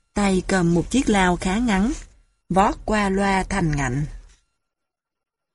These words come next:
Người chèo có vẻ một dân chài nghèo. Ông ta bé nhỏ, khô khan, da rám nắng, và mặc chiếc vest tông mỏng đã sờn.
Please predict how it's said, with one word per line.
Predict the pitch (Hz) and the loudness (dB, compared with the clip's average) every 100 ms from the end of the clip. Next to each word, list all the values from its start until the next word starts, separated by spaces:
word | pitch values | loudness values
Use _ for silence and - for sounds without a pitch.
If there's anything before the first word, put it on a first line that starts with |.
| _ _ _ _ _ | _ _ _ _ _
Người | 208 202 185 | 2 4 4
chèo | - 196 185 165 | 2 2 2 2
có | 233 | 0
vẻ | 247 127 120 | 2 2 4
một | 240 220 165 160 | 4 4 4 4
dân | 208 202 | 4 4
chài | - 190 165 | 4 2 2
nghèo. | 180 180 165 143 - - _ _ _ _ _ _ _ _ _ _ _ _ _ _ _ _ | 2 4 2 0 -10 -20 _ _ _ _ _ _ _ _ _ _ _ _ _ _ _ _
Ông | 202 190 | 2 4
ta | 180 185 | 4 2
bé | 165 180 | 2 2
nhỏ, | 247 170 120 202 - - - | 2 2 2 0 -2 -12 -2
khô | 233 220 | 6 6
khan, | 202 226 214 196 - - - | 6 0 2 2 0 -8 0
da | 202 185 | 2 4
rám | 170 180 240 | 2 2 4
nắng, | 208 180 247 - - _ _ 196 | 4 2 0 -4 -14 _ _ 0
và | 208 190 175 | 2 2 2
mặc | 175 185 - | 2 2 0
chiếc | 220 269 - | 0 0 2
vest | 226 269 - | 0 0 0
tông | 208 190 175 | 2 2 2
mỏng | 107 165 220 | 0 2 2
đã | 120 | 2
sờn. | 196 208 190 160 | 2 4 4 2